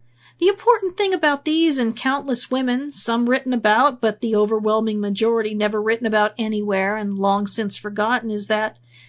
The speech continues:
they did what they could with what they had, and they did those things with valor. Husband or not,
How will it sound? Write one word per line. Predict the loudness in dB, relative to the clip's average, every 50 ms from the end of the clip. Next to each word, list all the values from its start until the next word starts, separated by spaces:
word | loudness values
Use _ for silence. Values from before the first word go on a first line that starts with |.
| -20 -20 -20 _ -2
they | 2 2 2 2 2
did | 0 2 2 2 2 0
what | -4 -4 -2
they | -4 -6
could | -6 -6 -8 -6 -4 -4 -2 -4 -4 -4 -2
with | -2 -2 -2 -4 -14
what | -2 0 0 0 2 0
they | -2 -2 -2
had, | -2 -4 -2 0 2 4 4 4 2 0
and | -2 -2 -4 -4 -4 -4
they | -2 -2 -2
did | -2 0 0 0 0 0 -2
those | -2 -2 -2 -2 -6 -4
things | -2 -2 -2 0 -2 -6 -4
with | -4 -4 -4 -4
valor. | -4 -4 -2 0 0 -2 -2 -4 -6 -10 -16 _ -20 _ -20 -20 -20 _ _ _ _ _ _ -20 -20 _ _ _ _ _ _ _ -20 -18 -6
Husband | 0 2 2 2 2 0 0 0 0
or | 0
not, | -2 -2 -4 -4 -6 -10 -12